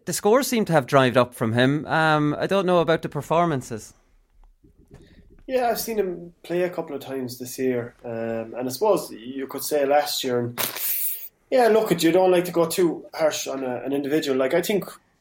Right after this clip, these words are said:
Speaker 2: anytime I've been on this show, we've always been big fans. And I suppose
Speaker 1: Ah,
Speaker 2: that's
Speaker 1: yeah.
Speaker 2: why you're bringing it up. I think he was the,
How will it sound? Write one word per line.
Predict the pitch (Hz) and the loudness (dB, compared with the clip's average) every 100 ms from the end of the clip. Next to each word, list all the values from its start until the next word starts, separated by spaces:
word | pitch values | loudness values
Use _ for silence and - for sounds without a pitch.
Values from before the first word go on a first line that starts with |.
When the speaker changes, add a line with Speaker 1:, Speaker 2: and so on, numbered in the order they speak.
| _ - 143 | _ -8 0
Speaker 2:
anytime | 160 156 147 | 0 2 4
I've | 151 | 4
been | 160 160 | 4 4
on | 156 | 4
this | 147 | 2
show, | 156 147 | 4 4
we've | 139 151 139 | 4 0 2
always | 135 131 120 | 2 2 0
been | 127 120 | -6 -6
big | 113 156 151 | -6 -8 -6
fans. | 143 131 120 | -4 -4 -4
And | |
I | |
suppose | 117 151 | -2 2
Speaker 1:
Ah, | 226 | 4
Speaker 2:
that's | 202 | 4
Speaker 1:
yeah. | 131 | 4
Speaker 2:
why | 127 | 2
you're | 113 | -2
bringing | 117 117 | -4 0
it | 127 | 0
up. | 170 143 | 0 0
I | |
think | 131 156 143 | -2 -4 -4
he | 156 | -2
was | 139 127 | -2 -2
the, | - 127 123 | 0 0 0